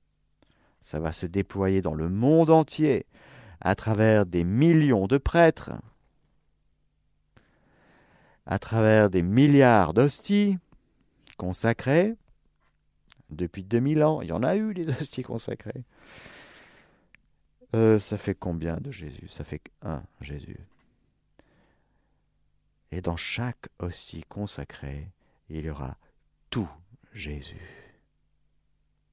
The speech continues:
présent réellement et substantiellement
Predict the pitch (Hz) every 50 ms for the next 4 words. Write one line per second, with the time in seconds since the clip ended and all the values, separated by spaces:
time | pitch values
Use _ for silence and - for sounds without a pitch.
0 | _ _ _ _ _ _ _ _ _ _ _ _ _ _ _ _ - - - 98
1 | 95 92 85 80 87 87 85 85 85 95 101 - _ _ _ _ _ - 73 -
2 | - - 92 95 104 98 92 90 82 80 73 76 80 80 80 80 - - _ _
3 | - 78 76 - - - - - 120 - - - - 85 80 - - 76 76 78
4 | 82 85 82 85 85